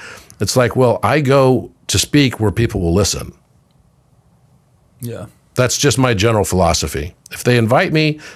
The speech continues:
Speaker 1: and they have a listening ear, then I'll go to speak. If not, if I think they're not gonna listen, I won't waste my time.
Speaker 2: Right.
Speaker 1: They were giving me that opportunity. And the same thing with the United Nations. Um,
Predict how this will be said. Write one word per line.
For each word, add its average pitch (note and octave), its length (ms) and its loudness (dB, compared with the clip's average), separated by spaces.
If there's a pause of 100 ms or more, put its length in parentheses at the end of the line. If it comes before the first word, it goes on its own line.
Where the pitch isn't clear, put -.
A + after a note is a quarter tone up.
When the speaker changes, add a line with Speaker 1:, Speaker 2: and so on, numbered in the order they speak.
(120)
Speaker 1:
and A2 100 2
they G#2+ 80 2
have G#2 140 2
a F#2+ 40 2
listening G#2+ 440 2
ear, A#2 220 2
then F#2+ 140 0
I'll G2 120 2
go F2 140 0
to E2+ 60 -2
speak. - 440 -8 (420)
If A2+ 160 -2
not, B2+ 360 2
if F2+ 120 -4
I G2+ 80 2
think D#3 220 0
they're A2 120 0
not C3+ 160 0
gonna G#2 160 -2
listen, A#2 240 0
I G#2 40 0
won't G#2 180 0
waste F2 200 -2
my D2+ 100 -6
time. E2+ 320 -12 (180)
Speaker 2:
Right. G2 260 -10 (840)
Speaker 1:
They C3+ 100 4
were D3 100 4
giving D3 300 4
me C3 200 4
that G#2 180 2
opportunity. A2 580 2
And G2 80 2
the G2+ 60 0
same C#3 220 2
thing C3 140 2
with A#2 80 2
the A#2 60 4
United G2+ 320 2
Nations. G#2 600 0
Um, F#2 400 0